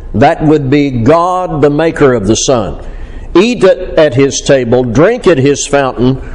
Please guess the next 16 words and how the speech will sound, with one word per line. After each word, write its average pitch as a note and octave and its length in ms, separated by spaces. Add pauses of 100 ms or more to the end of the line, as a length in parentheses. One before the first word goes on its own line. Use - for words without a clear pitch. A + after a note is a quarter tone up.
(140)
read C#3+ 580 (360)
his C3 680 (420)
book, C#3 580 (680)
and G#2 160
apply G#2 480
it. - 180 (1900)
Number G3+ 240
two, C3 640 (1500)
never D3 920 (520)
blame D3 920 (880)
God D3 720 (1500)
for D3 120
what F#3 260
man C4 300
has A2 180
done. A2 640